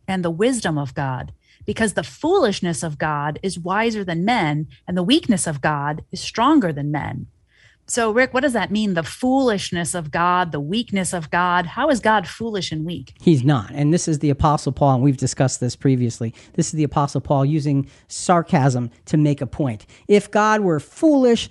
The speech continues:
Speaker 2: his most foolish moment would be so far above your best wisdom and righteousness, you can't even compare it. That,
Speaker 1: Okay.
Speaker 2: that's, that's what he's saying. He's giving us this, this, this glorious comparison that God is so far above us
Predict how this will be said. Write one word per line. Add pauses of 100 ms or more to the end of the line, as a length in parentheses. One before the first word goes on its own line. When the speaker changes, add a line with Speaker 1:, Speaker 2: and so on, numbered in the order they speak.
(140)
Speaker 2:
his
most
foolish
moment
would
be
so
far
above
your
best
wisdom
and
righteousness, (180)
you
can't
even
compare
it. (520)
That,
Speaker 1:
Okay.
Speaker 2:
that's,
that's
what
he's
saying.
He's
giving
us
this,
this,
this
glorious
comparison
that
God
is
so
far
above
us